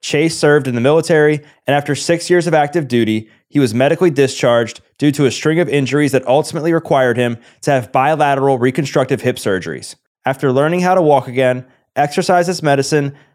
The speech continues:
making healthy lifestyle modifications, and helping others do the same became his passion. In today's conversation, we dive deep into Chase's story and chat about how the loss of his father during his time in the Army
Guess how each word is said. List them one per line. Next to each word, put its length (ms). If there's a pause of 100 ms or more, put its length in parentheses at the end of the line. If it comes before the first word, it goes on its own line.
(140)
making 380
healthy 320
lifestyle 440
modifications, 680
and 100
helping 360
others 260
do 160
the 100
same 400 (280)
became 420
his 240
passion. 640 (460)
In 120
today's 260
conversation, 640
we 80
dive 240
deep 200
into 140
Chase's 400
story 460 (320)
and 120
chat 240
about 220
how 80
the 80
loss 320
of 60
his 120
father 320
during 240
his 120
time 240
in 80
the 100
Army 420